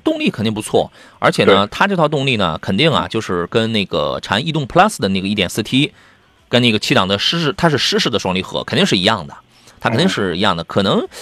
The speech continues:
Speaker 1: 我不知道在动力这个数据方面会不会有细-，这个细微的这个调整啊，但底子技术一定是一样，因为这套它比较成熟，烧九十二号的汽油，缸内直喷的技术。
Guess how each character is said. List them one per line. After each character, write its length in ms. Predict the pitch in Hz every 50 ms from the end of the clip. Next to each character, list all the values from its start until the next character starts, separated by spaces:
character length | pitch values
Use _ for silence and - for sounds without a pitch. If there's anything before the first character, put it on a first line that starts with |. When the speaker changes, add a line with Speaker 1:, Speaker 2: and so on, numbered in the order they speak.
| -
Speaker 1:
我 100 | - 117
不 80 | 131 208
知 60 | 294
道 80 | 370 320
在 120 | - 175
动 200 | 151 - 233 202
力 240 | 190 165 143 135 131 127 - - -
这 120 | - 143
个 60 | 123 131
数 180 | - - 233 196
据 140 | - 294
方 160 | 202 170 127 123
面 100 | 117 -
会 100 | 185 143
不 60 | 123
会 80 | 131
有 160 | 117 90 80 -
细-， 380 | - - - - - - - - 113
这 60 | 113
个 180 | - 110 104 101
细 240 | - - - 247 202
微 160 | 190 277 320
的 80 | 262 156
这 80 | 131
个 60 | 107
调 180 | 101 - - 117
整 100 | 123 101 67
啊， 120 | 73 - _ - - -
但 120 | - 165 147
底 180 | - 139 117 98
子 100 | 139 175
技 140 | - 254
术 120 | 180 123 104
一 120 | 95 113
定 100 | 180 190
是 100 | 131 98
一 40 | 98
样， 160 | 101 90 92
因 80 | 151 180
为 60 | 190
这 120 | - 247 185
套 160 | - - 117
它 120 | - 139
比 80 | 113 92
较 80 | 78 -
成 260 | - - 98 135 196
熟， 180 | - - - _ _ - - - -
烧 180 | - 139 139 123
九 160 | - 110 90
十 100 | - 147
二 120 | 185 160
号 80 | 123 107
的 40 | 101
汽 160 | - - 113
油， 160 | 92 104 - -
缸 140 | - - 117
内 80 | 113 101
直 100 | - 110
喷 100 | 117 117
的 80 | 110
技 140 | 104 113 104
术。 160 | 92 - -